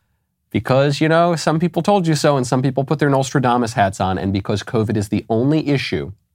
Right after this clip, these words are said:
on which this administration is even slightly above water, and it's the issue that makes it easiest to cheat in the election by being able to extend election day and encourage widespread mail-in ballots,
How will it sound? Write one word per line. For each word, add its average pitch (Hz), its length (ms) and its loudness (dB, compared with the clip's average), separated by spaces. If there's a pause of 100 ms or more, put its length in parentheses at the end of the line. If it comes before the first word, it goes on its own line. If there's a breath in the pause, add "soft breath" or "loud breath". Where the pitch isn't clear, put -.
(580)
on 104 160 0
which 101 280 -2
this 110 240 -2
administration 120 800 -2 (260 soft breath)
is 113 140 0
even 107 180 0
slightly 92 560 -4
above 156 280 2
water, 98 360 0 (240 soft breath)
and 98 120 -2
it's 95 120 -8
the - 160 -6
issue 101 280 0
that 117 120 -2
makes 101 240 -2
it 107 120 -4
easiest 107 420 -2
to - 60 -4
cheat 107 340 -2
in 110 80 -2
the 113 80 0
election 113 480 0 (240 loud breath)
by 95 140 2
being 92 180 -2
able 98 200 -2
to 98 100 -4
extend 107 340 -2
election 127 460 0
day 110 320 2
and 92 120 -4
encourage 95 400 -2
widespread 107 460 0
mail-in 113 320 0
ballots, 87 400 0